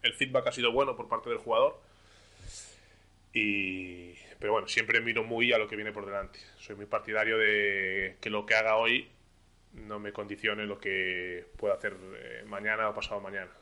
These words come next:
Si lo que hago hoy me va a perjudicar mucho en cómo yo esté pasado mañana, y sobre todo porque lo de mañana o pasado mañana es, es lo importante, prefiero no hacerlo que,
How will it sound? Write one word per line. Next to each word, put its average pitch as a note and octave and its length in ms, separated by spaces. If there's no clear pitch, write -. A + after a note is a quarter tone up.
Si - 200
lo G2+ 100
que - 100
hago A2 140
hoy A2+ 160
me G#2+ 140
va G#2 580
a G#2 80
perjudicar G#2 460
mucho A2 260
en G2 60
cómo G#2 240
yo G#2 80
esté G#2+ 180
pasado - 260
mañana, G#2+ 460
y A#2+ 80
sobre G#2 160
todo G#2 320
porque G#2+ 180
lo G#2+ 60
de G2+ 60
mañana G#2 260
o G2+ 40
pasado G#2 180
mañana G#2+ 220
es, G2 100
es - 280
lo G#2 60
importante, G2+ 540
prefiero - 300
no F#2+ 60
hacerlo G2+ 400
que, F2+ 480